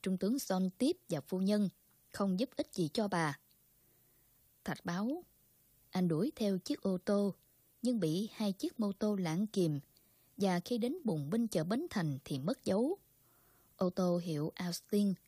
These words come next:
màu sô-cô-la. Hai motor no tông, phân khối lớn.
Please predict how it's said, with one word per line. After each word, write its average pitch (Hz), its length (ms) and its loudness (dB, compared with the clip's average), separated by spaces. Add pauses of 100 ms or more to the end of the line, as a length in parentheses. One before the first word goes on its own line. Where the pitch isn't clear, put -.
(420)
màu 151 300 0
sô-cô-la. 180 840 0 (1000)
Hai 196 240 4
motor 208 440 2
no 208 180 2
tông, 208 320 2 (600)
phân 180 200 2
khối 220 200 0
lớn. 240 320 0